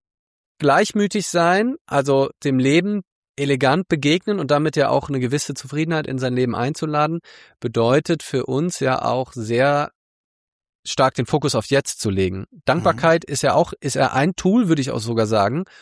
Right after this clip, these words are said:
Speaker 1: um im Jetzt zu leben, weil ich bin ja dankbar für das, was jetzt da ist und nicht für das, was ich in der Zukunft noch haben will oder was ich in der Gegenwart verpasst hab,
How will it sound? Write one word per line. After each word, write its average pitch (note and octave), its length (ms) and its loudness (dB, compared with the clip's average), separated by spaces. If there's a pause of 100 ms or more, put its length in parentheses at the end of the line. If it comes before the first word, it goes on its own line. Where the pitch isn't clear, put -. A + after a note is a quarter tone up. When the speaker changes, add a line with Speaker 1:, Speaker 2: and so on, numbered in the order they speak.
(160)
Speaker 1:
um B2+ 180 0
im A#2 120 2
Jetzt A2+ 300 2
zu B2 100 -4
leben, B2 300 0
weil C3+ 160 4 (220)
ich - 80 -20
bin D#3 120 0
ja C#3+ 120 2
dankbar E3+ 360 2
für E3 140 0
das, D#3+ 280 0
was D3+ 160 0
jetzt - 260 -2
da D3+ 220 2
ist A#2+ 240 -4
und A#2+ 100 -4
nicht D3 160 0
für D#3+ 120 -2
das, C#3 260 0
was C#3 180 0
ich C#3 100 -4
in C#3 60 -2
der B2 120 0
Zukunft - 360 -4
noch A#2 140 -2
haben F3 280 2
will D#3 160 0
oder A#2+ 180 0
was A#2 120 -2
ich - 60 -14
in B2 40 -4
der A#2 100 0
Gegenwart C3 300 0
verpasst - 340 -4
hab, E3 120 -2